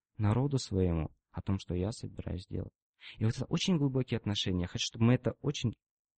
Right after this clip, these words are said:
прочувствовали и поняли. Почему? Почему Господь взыскивает? Потому что Он имеет глубокие отношения со своим народом.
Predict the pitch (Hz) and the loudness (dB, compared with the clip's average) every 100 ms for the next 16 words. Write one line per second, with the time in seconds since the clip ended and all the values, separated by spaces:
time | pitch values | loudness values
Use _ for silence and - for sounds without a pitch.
0 | _ - - 104 - 131 - 104 101 - | _ 8 10 10 4 2 8 10 10 12
1 | 123 107 80 - _ - _ - 107 - | 12 12 0 -8 _ -20 _ -6 -2 -2
2 | 123 131 131 90 - _ _ _ 110 - | 0 0 0 0 -6 _ _ _ 0 2
3 | 170 190 139 - 131 117 113 139 - 107 | 2 2 2 0 2 2 2 -4 -2 0
4 | 92 71 _ _ _ - _ _ _ 101 | 0 -2 _ _ _ -20 _ _ _ -8
5 | - 104 110 - - - 101 101 101 110 | -6 -4 -6 -6 -8 -2 2 4 4 4
6 | 98 - _ _ _ - 87 87 - 85 | 4 0 _ _ _ -8 -2 -2 -2 -6
7 | 82 82 - 80 - - _ - - - | -4 -6 -6 -8 -8 -14 _ -20 -18 -12
8 | 90 85 85 85 80 | -8 -6 -4 -4 -6